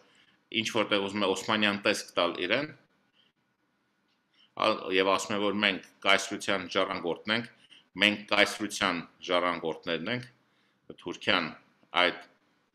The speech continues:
հիմնական ժառանգորդը օսմանյան կայսրության հենց Թուրքիան է, ուրեմն հին օրերի փառքը պետք է վերականգնվի։ Մենք վերականգնում ենք այդ կայսրության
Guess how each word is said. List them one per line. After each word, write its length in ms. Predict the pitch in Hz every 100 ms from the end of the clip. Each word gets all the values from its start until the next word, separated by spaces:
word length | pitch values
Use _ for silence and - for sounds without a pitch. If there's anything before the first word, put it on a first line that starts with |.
| _ _ _ _ _ _ _ -
հիմնական 720 | 101 98 98 92 - 120 82 64 - -
ժառանգորդը 680 | 98 90 95 95 101 98
օսմանյան 380 | 98 101 98 92
կայսրության 440 | 87 87 - 95 90
հենց 160 | 87
Թուրքիան 400 | - 98 101 104
է, 40 | 131 - - - _ _
ուրեմն 400 | 110 110 113 104
հին 240 | 101 117 110
օրերի 320 | 95 92 90 -
փառքը 600 | - 120 135 - - 82 - - _ _ _ _ _ - _ _ _ _ _ _ _ _ -
պետք 300 | 107 - -
է 140 | 117 113 -
վերականգնվի։ 720 | 85 101 104 101 98 101 98
Մենք 340 | 92 110 113 117 - _ _ _ _ -
վերականգնում 760 | 110 117 110 110 107 117 139 117
ենք 220 | 95 -
այդ 420 | 95 95 92 - - - _ _ _ _ _ -
կայսրության 680 | 107 104 113 107 120 110